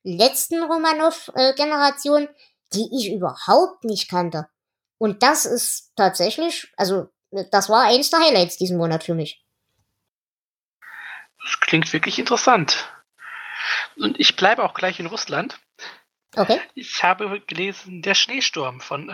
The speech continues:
Speaker 2: Wladimir Sorokin.
Speaker 1: Ah,
Speaker 2: Sa-,
Speaker 1: mhm.
Speaker 2: sagt dir der Autor was?
Speaker 1: Ja.
Speaker 2: Ähm, ich hab nachgeschaut, also mir sagte auch was, aber ich hab tatsächlich noch nichts von ihm gelesen gehabt. Und es ist ein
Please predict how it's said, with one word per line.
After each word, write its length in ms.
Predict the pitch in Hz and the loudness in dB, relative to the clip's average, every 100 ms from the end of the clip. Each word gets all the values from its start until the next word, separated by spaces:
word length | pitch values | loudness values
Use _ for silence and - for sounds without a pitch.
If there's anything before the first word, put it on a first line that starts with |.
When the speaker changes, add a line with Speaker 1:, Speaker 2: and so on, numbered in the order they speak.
| - | -6
Speaker 2:
Wladimir 520 | 170 196 208 196 202 | 0 0 -2 -8 -8
Sorokin. 680 | 190 208 196 - - 127 127 _ _ _ - | -2 2 2 -2 -8 -8 -10 _ _ _ -2
Speaker 1:
Ah, 300 | 254 359 190 - | 2 4 2 2
Speaker 2:
Sa-, 120 | 180 | 0
Speaker 1:
mhm. 180 | 196 370 | 0 -2
Speaker 2:
sagt 280 | - 226 - | 0 2 2
dir 80 | 202 | 2
der 140 | 160 | 2
Autor 220 | 165 180 | 2 0
was? 260 | 240 - - | 0 -4 2
Speaker 1:
Ja. 140 | 190 - - _ - 185 - - - - - - - - - | 2 2 -12 _ -20 -20 -20 -18 -14 -12 -10 -6 -6 -6 -2
Speaker 2:
Ähm, 460 | 160 160 160 254 _ _ _ _ _ | -2 -2 -6 -10 _ _ _ _ _
ich 240 | - - | 0 2
hab 180 | - - - _ - | 2 0 -20 _ -2
nachgeschaut, 560 | 180 208 - - 233 240 | 0 0 0 2 2 2
also 160 | 156 180 | -4 -4
mir 80 | |
sagte 300 | 180 196 - | -2 0 2
auch 180 | 190 - | 2 2
was, 160 | 226 - | -2 -2
aber 120 | 196 | -4
ich 160 | - 196 | 0 0
hab 100 | - | 0
tatsächlich 400 | 196 220 208 - | -2 0 -4 -6
noch 100 | 190 | -6
nichts 180 | 208 | -6
von 100 | - | -6
ihm 80 | 208 | -6
gelesen 340 | 180 180 254 170 | -2 0 0 0
gehabt. 380 | 143 214 - - _ _ - - - - - - - - | 2 2 0 -18 _ _ -20 -16 -12 -10 -10 -12 -14 -6
Und 120 | 170 | -2
es 100 | 170 | 0
ist 140 | 160 | 4
ein 480 | - 170 170 160 - | 4 4 -2 -6 -14